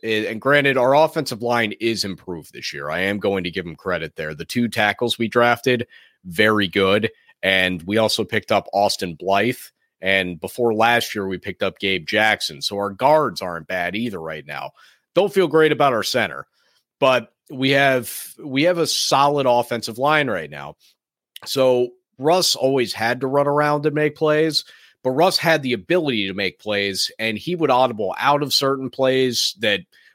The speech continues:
would fit the system to do something that he thought might work better. And oftentimes that just wasn't really incredibly helpful, even though at times it really was, because again, Russell Wilson is significantly more talented than Geno Smith.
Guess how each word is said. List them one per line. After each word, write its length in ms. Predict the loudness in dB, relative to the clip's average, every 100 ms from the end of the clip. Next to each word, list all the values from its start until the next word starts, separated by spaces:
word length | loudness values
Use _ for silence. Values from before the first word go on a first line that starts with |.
| _
would 100 | -12
fit 300 | -4 0 0
the 80 | 0
system 640 | 0 2 2 0 0 -2 -4
to 260 | 0 0 0
do 200 | -4 -2
something 380 | -2 -2 -4
that 100 | -6 -2
he 160 | -2
thought 300 | 2 2 2
might 220 | 0 -2
work 260 | -2 -6 -2
better. 420 | 0 0 0 -4 -8 _ _ _ _ _ 0
And 420 | 2 4 2 -2 2
oftentimes 1000 | 2 2 -2 -2 0 2 0 -2 -6 -10 _
that 280 | -4 -2 0
just 240 | -2 -4 -2
wasn't 340 | -2 -2 -6
really 320 | -4 -2 -2
incredibly 480 | -4 -2 -4 -4 -4
helpful, 480 | 0 0 2 2 2
even 220 | 0 2
though 160 | 2 2
at 80 |
times 460 | 2 2 4 2 -2
it 60 | -2
really 220 | 0 0
was, 360 | 2 2 2 -2
because 300 | -6 -8 -4
again, 260 | 0 0
Russell 260 | 2 0 0
Wilson 360 | 0 0 0 -2
is 80 |
significantly 760 | -4 -4 -8 -6 -4 -6 -4 -4
more 200 | -4 -6
talented 440 | -2 -2 -4 -10
than 100 | -16
Geno 280 | -12 -12 -12
Smith. 380 | -12 -12 -12 -14